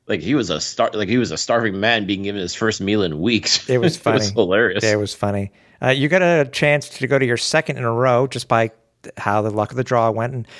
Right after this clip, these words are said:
Speaker 2: I was invited to also to the, uh, to the Alouette Cinq-a-Set this past week, which was held over at the La Cage over on DeCary,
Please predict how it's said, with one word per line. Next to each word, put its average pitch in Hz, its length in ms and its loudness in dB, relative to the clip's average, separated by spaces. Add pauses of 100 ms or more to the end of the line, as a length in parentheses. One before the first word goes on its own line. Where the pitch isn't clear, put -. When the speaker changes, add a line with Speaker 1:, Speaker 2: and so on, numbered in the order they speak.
(160)
Speaker 2:
I 123 120 0
was 120 140 2
invited 117 360 2
to 120 220 0
also 110 300 0
to 120 100 -2
the, 113 280 -2
uh, 110 220 0
to 110 100 -12
the 110 120 -2
Alouette 113 340 0
Cinq-a-Set 110 580 -4 (500)
this 113 140 -4
past 113 360 -2
week, 113 200 -6
which - 180 -8
was 113 120 -8
held 110 240 0
over 107 180 -2
at 101 60 -12
the 107 220 -2
La 104 140 -4
Cage 104 540 -2 (460)
over 107 420 2
on 107 160 2
DeCary, 107 680 0